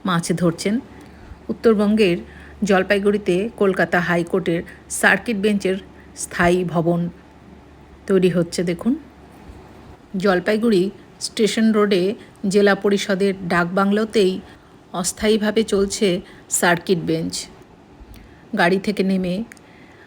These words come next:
আমি, অয়ন অংশিকা এখানে একটু ছবি তুলে নিলাম, স্মৃতিটুকু থাক।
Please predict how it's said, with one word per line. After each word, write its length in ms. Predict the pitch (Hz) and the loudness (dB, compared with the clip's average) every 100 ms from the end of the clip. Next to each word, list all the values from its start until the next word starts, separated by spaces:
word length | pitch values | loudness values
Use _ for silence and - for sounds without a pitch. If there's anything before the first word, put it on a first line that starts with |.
| - - - - - - - | -16 -16 -20 -20 -20 -20 -6
আমি, 300 | 185 180 180 180 196 - - - - - - | -2 0 0 -2 -6 -16 -20 -20 -20 -20 -4
অয়ন 240 | 185 180 175 | 0 2 2
অংশিকা 440 | 170 - 196 180 208 254 - | 0 -2 -2 -2 -2 -6 -10
এখানে 240 | 165 170 170 | -4 -2 -2
একটু 200 | - 175 170 - - | -2 -4 -4 -14 -8
ছবি 240 | 196 170 | 0 0
তুলে 220 | 170 175 175 | 2 2 2
নিলাম, 300 | 175 180 240 - - - - - - - - | 2 0 0 -4 -14 -20 -20 -20 -20 -20 -10
স্মৃতিটুকু 560 | - 190 175 175 175 175 | -2 -2 -2 -4 -4 -4
থাক। 280 | 170 190 | -2 -4